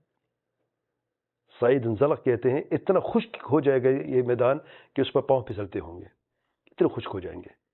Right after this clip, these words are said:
کوئی چیز ٹھہر نہیں پائے گی اس کے اوپر، زلق ہے، سبحان اللہ۔ او یا یصبح ماؤها غورا، اس کا پانی جو ہے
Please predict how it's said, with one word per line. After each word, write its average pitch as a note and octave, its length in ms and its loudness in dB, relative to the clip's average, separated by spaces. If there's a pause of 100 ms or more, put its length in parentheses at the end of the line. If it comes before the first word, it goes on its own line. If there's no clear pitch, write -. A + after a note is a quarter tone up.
(520)
کوئی D#3+ 120 4
چیز F#3+ 180 0
ٹھہر F#3 220 4
نہیں F#3 120 0
پائے C#3 240 2
گی A#2 60 -2
اس A2 100 -6
کے G#2 100 -8
اوپر، F2+ 200 -10 (540)
زلق C3 400 0
ہے، D2+ 60 -16 (120)
سبحان F2 320 -14
اللہ۔ - 320 -16 (2000)
او F3 120 6 (320)
یا D3+ 280 4 (680)
یصبح E3+ 440 2
ماؤها D3 480 2
غورا، C#3 320 0 (120)
اس - 160 0
کا D#3 120 4
پانی D3+ 320 2
جو C3+ 120 0
ہے C#3+ 120 2